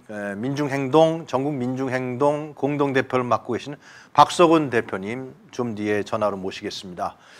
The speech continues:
박석훈 대표님은 전에 노동운동, 민주화운동 때부터 오래되-, 오랫동안 우리 사회를 위해서 희생하신 분으로 제가 알고 있습니다. 아, 전화, 아, 연결해서, 어,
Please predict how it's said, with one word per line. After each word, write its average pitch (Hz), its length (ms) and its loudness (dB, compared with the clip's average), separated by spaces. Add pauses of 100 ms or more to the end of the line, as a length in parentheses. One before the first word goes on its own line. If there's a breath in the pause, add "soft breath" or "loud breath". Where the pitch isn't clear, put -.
(260 loud breath)
박석훈 151 340 2
대표님은 156 800 0 (300)
전에 165 560 2 (160)
노동운동, 160 500 0
민주화운동 151 640 2
때부터 - 420 -4
오래되-, 135 420 -2 (300 soft breath)
오랫동안 143 640 0 (220)
우리 120 160 -2
사회를 117 360 2
위해서 107 200 0
희생하신 135 540 -2
분으로 101 180 -10
제가 92 220 -4
알고 90 200 -2
있습니다. 87 480 -6 (560 loud breath)
아, 98 400 2
전화, 117 640 6
아, 92 220 -4
연결해서, 101 560 -6 (320)
어, 78 340 -14